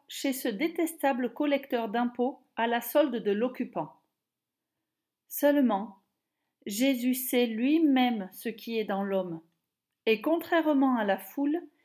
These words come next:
il leva les yeux sur ce péager téméraire avec considération et sollicitude. Il connaissait son immoralité et sa corruption, mais également son désir de salut.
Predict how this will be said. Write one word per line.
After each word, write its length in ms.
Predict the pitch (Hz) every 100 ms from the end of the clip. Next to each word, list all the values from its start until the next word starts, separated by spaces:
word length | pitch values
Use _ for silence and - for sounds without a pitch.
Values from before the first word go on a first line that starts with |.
| _ _ _
il 220 | 262 247 247
leva 280 | 311 339
les 300 | 330 311 240
yeux 160 | 240 262
sur 220 | 269 269
ce 120 | -
péager 720 | 254 - 359 311 240 226 240 -
téméraire 580 | 311 285 262 240 254 269 - _ _
avec 400 | 226 226 226 220
considération 1040 | - 311 311 302 262 247 240 233 - 196 208 - _ -
et 100 | 233
sollicitude. 920 | - 262 233 - 208 - 175 156 160 _ _ _ _ _ _ _ _ _ _
Il 160 | 302 302
connaissait 500 | 339 339 349 339 359
son 240 | 339 269 233
immoralité 840 | 214 208 202 202 196 214 220 -
et 60 |
sa 180 | 208 226
corruption, 680 | 214 220 202 202 - 196 185 - _ _ _ _ _
mais 280 | 240 262 269 294
également 840 | 330 254 294 254 233 220 226 -
son 200 | - 254
désir 460 | 226 240 214 233 220
de 100 | 208
salut. 500 | 208 196 180 170